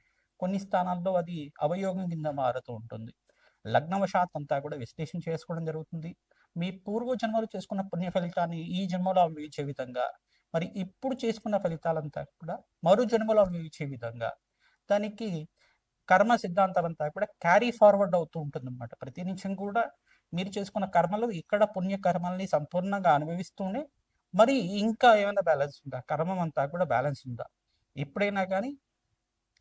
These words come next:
కర్మ సిద్ధాంతం ప్రకారంగా పుణ్యము పాపము రెండు బ్యాలెన్స్గా ఉండాలి. మరి ఏది హెచ్చు తగ్గులుగా ఉన్నా కానీ దాన్ని అనుభవించడానికి మరో జన్మ అనేది ఉంటుందన్నమాట. మోక్ష మార్గం కోసం పుణ్యకర్మలు ఆచరిస్తూ ఉండడం,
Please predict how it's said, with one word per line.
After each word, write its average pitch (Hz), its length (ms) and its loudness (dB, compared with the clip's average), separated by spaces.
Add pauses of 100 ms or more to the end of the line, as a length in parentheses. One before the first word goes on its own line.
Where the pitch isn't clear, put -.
(120)
కర్మ 185 180 10
సిద్ధాంతం 190 500 2
ప్రకారంగా 156 500 0
పుణ్యము 220 640 -4 (100)
పాపము 135 420 2 (200)
రెండు 202 240 0
బ్యాలెన్స్గా 151 640 0
ఉండాలి. 123 440 -6 (460)
మరి 196 160 8
ఏది 202 580 -2
హెచ్చు 190 360 -6
తగ్గులుగా 202 400 2
ఉన్నా 175 300 -2
కానీ 247 340 -12
దాన్ని 214 300 2
అనుభవించడానికి 202 800 -4
మరో 170 200 2
జన్మ 190 220 -2
అనేది 185 240 -4
ఉంటుందన్నమాట. 127 600 -12 (600)
మోక్ష 190 300 2
మార్గం 202 500 2
కోసం 202 400 -8 (420)
పుణ్యకర్మలు 196 560 2
ఆచరిస్తూ 170 560 2
ఉండడం, 170 320 -6